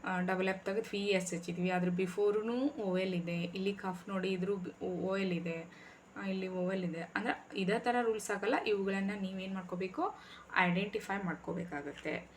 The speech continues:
ಅರ್ಥ ಆಯ್ತಾ ಮಕ್ಕಳೇ? ನಾನು ಇವತ್ತು ಐದು ರೂಲ್ಸನ್ನ ಹೇಳ್ಕೊಟ್ಟಿದ್ದೀನಿ. ನೆಕ್ಸ್ಟ್ ಕ್ಲಾಸಲ್ಲಿ ಇನ್ನು ಉಳಿದ ರೂಲ್ಸ್ಗಳನ್ನ ಹೇಳೋಣ. ಅಂದ್ರೆ ಕಂಟಿನ್ಯೂಯಸ್ ಆಗಿದ್ರೆ ನಿಮ್ಗೆ,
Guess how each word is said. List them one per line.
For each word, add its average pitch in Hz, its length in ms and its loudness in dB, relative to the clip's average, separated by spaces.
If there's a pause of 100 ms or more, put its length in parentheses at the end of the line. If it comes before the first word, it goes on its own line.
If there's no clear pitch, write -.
(300)
ಅರ್ಥ 233 220 -2
ಆಯ್ತಾ 226 200 0
ಮಕ್ಕಳೇ? 220 320 -2
ನಾನು 226 220 -2
ಇವತ್ತು 196 320 -4 (140)
ಐದು 226 240 2
ರೂಲ್ಸನ್ನ 226 400 -2
ಹೇಳ್ಕೊಟ್ಟಿದ್ದೀನಿ. 185 800 -2 (300)
ನೆಕ್ಸ್ಟ್ 240 260 2
ಕ್ಲಾಸಲ್ಲಿ 247 420 4
ಇನ್ನು 247 320 2
ಉಳಿದ 226 180 2
ರೂಲ್ಸ್ಗಳನ್ನ 208 600 -2
ಹೇಳೋಣ. 180 400 0 (500)
ಅಂದ್ರೆ 240 240 2
ಕಂಟಿನ್ಯೂಯಸ್ 226 680 2
ಆಗಿದ್ರೆ 196 340 -2
ನಿಮ್ಗೆ, 208 340 -4